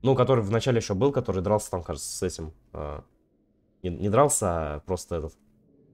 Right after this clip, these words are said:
Тасовка там произошла на палубе. Но ты не волнуйся, я думаю только о тебе, если понимаешь, о чем я. Как там работа? Надеюсь, твой босс тебя не донимает. Я знаю, что ты можешь о себе позаботиться, но все рав-, все равно жаль, что я так далеко и не могу тебя защитить.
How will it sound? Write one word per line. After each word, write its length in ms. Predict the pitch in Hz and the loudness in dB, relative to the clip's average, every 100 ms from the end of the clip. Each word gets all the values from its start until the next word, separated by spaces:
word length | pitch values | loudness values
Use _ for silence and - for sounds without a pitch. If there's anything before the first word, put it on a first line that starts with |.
| _ | _
Тасовка 300 | - 98 113 | -6 -2 -2
там 140 | - 98 | -2 -2
произошла 380 | 95 92 - 90 | 0 0 0 -2
на 420 | 87 87 85 80 - - | 0 0 -2 -6 -8 -2
палубе. 320 | 87 80 - _ _ _ _ _ _ _ _ | 0 -2 -8 _ _ _ _ _ _ _ _
Но 60 | - | -2
ты 80 | 120 | 2
не 60 | |
волнуйся, 360 | 123 117 117 107 | 4 4 4 2
я 80 | 104 | 2
думаю 200 | 117 113 | 2 2
только 220 | 117 110 | 2 0
о 40 | |
тебе, 240 | 98 95 104 | -2 0 0
если 180 | 101 - | 0 -2
понимаешь, 340 | 95 92 87 | 0 0 -2
о 60 | 92 | -6
чем 160 | 87 | -6
я. 160 | 78 - _ _ _ _ - | -6 -8 _ _ _ _ -6
Как 140 | - | -2
там 160 | 113 101 | 0 2
работа? 280 | 98 - | 0 0
Надеюсь, 340 | 90 95 117 113 | 0 2 2 0
твой 180 | 104 98 | -2 0
босс 180 | 107 - | 0 -2
тебя 220 | 95 101 | 0 0
не 80 | 95 | 0
донимает. 480 | 85 85 85 85 95 | -2 -4 -4 -2 -2
Я 80 | |
знаю, 220 | 95 110 107 | 0 0 -2
что 100 | 101 | -4
ты 160 | 101 | -2
можешь 240 | 98 98 95 | 0 -2 -4
о 40 | |
себе 160 | - 95 | -4 -4
позаботиться, 500 | 85 80 78 80 85 | -2 -2 -2 -4 -6
но 80 | 87 | -4
все 180 | - 98 | -2 -2
рав-, 180 | 85 - | -2 -2
все 140 | 110 | -2
равно 180 | 95 95 | 0 -2
жаль, 220 | 85 78 - - - - - - - | -4 -6 -12 -20 -20 -20 -20 -20 -4
что 120 | 104 | 0
я 60 | 98 | 2
так 180 | 101 95 | 2 2
далеко 320 | 92 90 120 | -2 2 2
и 80 | 101 | 2
не 60 | |
могу 240 | 90 90 92 | 0 -2 -2
тебя 240 | 92 87 | -2 -2
защитить. 420 | 82 - - - | -4 -12 -20 -20